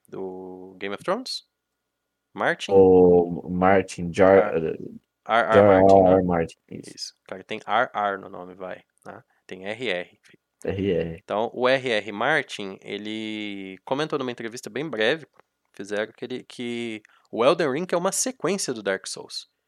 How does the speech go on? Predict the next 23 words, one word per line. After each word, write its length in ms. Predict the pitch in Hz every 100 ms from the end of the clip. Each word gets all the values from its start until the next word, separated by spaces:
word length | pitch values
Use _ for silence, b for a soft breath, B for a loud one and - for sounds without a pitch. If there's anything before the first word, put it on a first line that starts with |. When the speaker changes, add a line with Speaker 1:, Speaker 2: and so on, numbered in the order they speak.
| _ _ _ _ _ -
Speaker 1:
E 140 | 143 170 151
isso 180 | 170 196
não 100 | 208
tinha 200 | - 226
<laughs> 300 | - 285 285 285
falado 40 |
até 260 | - 208 208
então. 400 | 214 185 156 156 b b b
Não 100 | 143
tinha 180 | 143 170
sido 140 | 160
falado. 240 | - 131 -
Que, 160 | 135 -
falaram 460 | 143 127 139 180
que, 120 | -
tipo, 260 | 127 - 123
tinha 260 | - 135 127
a 40 |
ver, 180 | 120 127
mas 160 | 160 160
não 120 | 165
que 100 | 226
era 180 | 226